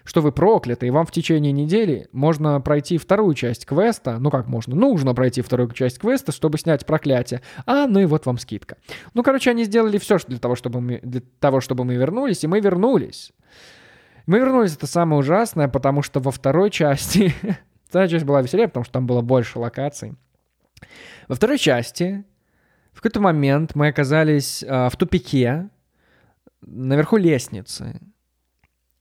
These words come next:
И снизу вдруг мы услышали, как заводится бензопила. Мы слышали звук бензопилы. И видели человека, который шел.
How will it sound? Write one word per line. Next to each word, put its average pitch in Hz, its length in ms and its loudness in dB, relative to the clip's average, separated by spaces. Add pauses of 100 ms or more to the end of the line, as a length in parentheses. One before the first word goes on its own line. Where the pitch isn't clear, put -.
(160)
И 123 760 2
снизу 185 680 0 (760)
вдруг 123 560 -2
мы 117 300 -2
услышали, 220 540 0
как 165 360 0
заводится 185 460 0
бензопила. 165 720 2 (800)
Мы 127 100 -2
слышали 131 320 2
звук 156 300 2
бензопилы. 110 680 -6 (760)
И 127 60 -4
видели 117 220 -2
человека, 123 720 2
который 143 300 -8
шел. - 420 -10